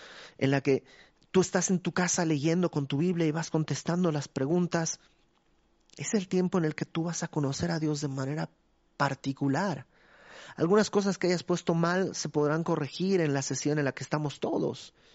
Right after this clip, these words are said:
pero eso es fácil. Corregir esas cosas es fácil, pero tener tu tiempo con el Señor es lo que va a traer esta madurez en el cuerpo de Cristo.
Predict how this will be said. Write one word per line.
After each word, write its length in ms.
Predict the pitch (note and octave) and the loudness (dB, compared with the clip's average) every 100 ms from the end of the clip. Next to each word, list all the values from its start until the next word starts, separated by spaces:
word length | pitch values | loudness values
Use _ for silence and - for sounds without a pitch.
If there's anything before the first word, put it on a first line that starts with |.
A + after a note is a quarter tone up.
| - _ - | -20 _ -6
pero 200 | - G3+ | -2 0
eso 100 | A3+ | 0
es 160 | - | -2
fácil. 720 | - F#3+ G3 - B2+ G#2+ F#2+ - _ _ _ _ _ _ _ _ _ _ _ _ _ _ _ _ _ _ | -4 -2 0 2 0 -2 -6 -14 _ _ _ _ _ _ _ _ _ _ _ _ _ _ _ _ _ _
Corregir 480 | - F3 D#3+ - A3 | 0 0 0 0 0
esas 260 | B3 D#3 - | 0 -2 -4
cosas 400 | - F3 D#3 - | -6 -4 -4 -4
es 140 | - | -6
fácil, 500 | - D#3+ D#3+ - G#2 - _ _ _ - - - - _ _ _ - | -6 -4 -4 -4 -6 -10 _ _ _ -20 -18 -18 -20 _ _ _ -6
pero 160 | A#2 | -4
tener 300 | - B2 C#3 | -2 -2 -2
tu 140 | - - | -6 -8
tiempo 400 | - C#3 C3+ A#2+ | -4 -2 -2 -6
con 280 | - C#3 | -4 -2
el 120 | C3+ B2 | -2 -2
Señor 560 | - A2 G#2+ A2+ C#3 - - - | -2 -2 0 -2 -4 -14 -20 -10
es 140 | A#2+ | -4
lo 100 | C3 | -2
que 120 | - | -2
va 100 | A2+ | -2
a 80 | A#2+ | -4
traer 360 | - A#2+ B2 - | -2 -2 -2 -4
esta 520 | A2+ B2 - G#2+ A#2+ - - - - | -8 -8 -2 -2 -2 -6 -20 -20 -10
madurez 1040 | G#2+ A#2+ B2 A#2+ A#2+ B2+ C#3 D3+ - - - _ _ _ _ _ _ _ _ _ _ - - | -4 0 0 0 0 0 0 -2 -4 -6 -8 _ _ _ _ _ _ _ _ _ _ -12 -4
en 140 | A#2 | -2
el 100 | A2 | -2
cuerpo 340 | - G#2+ - | -2 -4 -2
de 120 | G#2+ - | -4 -2
Cristo. 400 | E3+ - - | -4 -6 -10